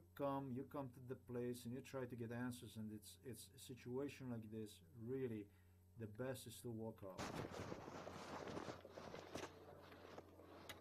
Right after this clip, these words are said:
Why these people brought me here when it's, the situation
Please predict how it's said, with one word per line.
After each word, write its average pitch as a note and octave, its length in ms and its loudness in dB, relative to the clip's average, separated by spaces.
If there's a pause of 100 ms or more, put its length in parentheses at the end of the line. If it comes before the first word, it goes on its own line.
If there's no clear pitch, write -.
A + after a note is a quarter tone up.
(240)
Why E3+ 540 10
these D3 160 6
people D#3 400 8
brought D3 380 12
me A#2+ 100 6 (140)
here B2 200 8 (760)
when B2+ 420 6 (140)
it's, B2+ 260 2
the C3 120 4
situation C#3 560 6